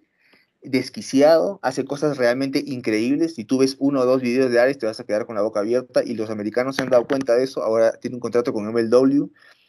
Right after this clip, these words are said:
y está trabajando allá constantemente, y la verdad es un carnal mío, lo conozco mucho, es un muy buen luchador, he entrenado con él,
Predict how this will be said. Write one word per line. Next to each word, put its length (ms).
y 60
está 180
trabajando 440
allá 180
constantemente, 720
y 120
la 100
verdad 260
es 180
un 80
carnal 420
mío, 420
lo 100
conozco 400
mucho, 200
es 140
un 200
muy 140
buen 200
luchador, 460
he 60
entrenado 440
con 160
él, 200